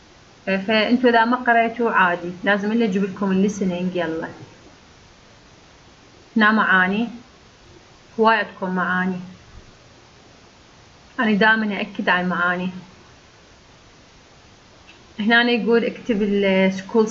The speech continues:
subject، المادة، يعني المادة الدراسية، أي، أي، أي مادة دراسية. التمرين اللي بعده هو هذا مهم،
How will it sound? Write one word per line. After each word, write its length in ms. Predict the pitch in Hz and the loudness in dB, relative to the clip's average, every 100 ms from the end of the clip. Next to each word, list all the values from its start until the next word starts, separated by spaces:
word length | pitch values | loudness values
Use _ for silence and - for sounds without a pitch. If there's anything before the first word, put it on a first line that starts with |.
| - | 0
subject، 560 | 208 185 185 175 - | 0 0 -2 -4 -4
المادة، 800 | 190 196 208 202 196 190 185 180 - - - - - - - | 2 4 4 2 -2 -2 0 -4 -6 -16 -20 -20 -20 -20 -6
يعني 140 | 180 180 | 0 4
المادة 300 | 202 208 202 | 4 4 0
الدراسية، 920 | 190 185 190 190 214 202 180 170 - | 2 4 2 0 -4 -2 0 -2 0
أي، 320 | 214 214 - | 2 2 2
أي، 340 | 208 208 190 - | 0 2 0 0
أي 140 | 214 | 0
مادة 300 | 208 190 185 | 2 2 0
دراسية. 760 | 180 180 175 180 - 175 175 165 - - - - - - - - - - - - - | -2 0 2 0 -6 -4 -4 -4 -10 -20 -20 -20 -20 -20 -20 -20 -20 -20 -20 -20 -16
التمرين 360 | 196 214 226 285 | -6 0 4 4
اللي 100 | 277 | 4
بعده 440 | 196 208 226 262 | 2 0 2 0
هو 200 | 220 190 | 0 -2
هذا 500 | 190 196 180 156 175 | 0 2 2 0 -2
مهم، 540 | 180 190 190 180 247 | -2 -2 -2 0 0